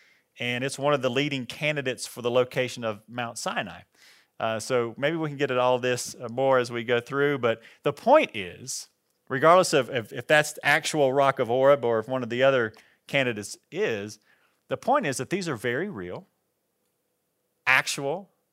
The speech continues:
literal, historical accounts. This is a history that we're reading about,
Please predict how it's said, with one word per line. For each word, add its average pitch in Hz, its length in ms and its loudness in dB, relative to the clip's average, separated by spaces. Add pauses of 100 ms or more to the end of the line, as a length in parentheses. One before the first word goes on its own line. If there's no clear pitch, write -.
(140)
literal, 135 560 4
historical 165 680 4
accounts. 131 480 2
This 165 140 -2
is 185 120 -2
a 139 40 -2
history 175 440 4
that 156 180 6
we're 139 120 2
reading 185 360 0
about, 107 360 2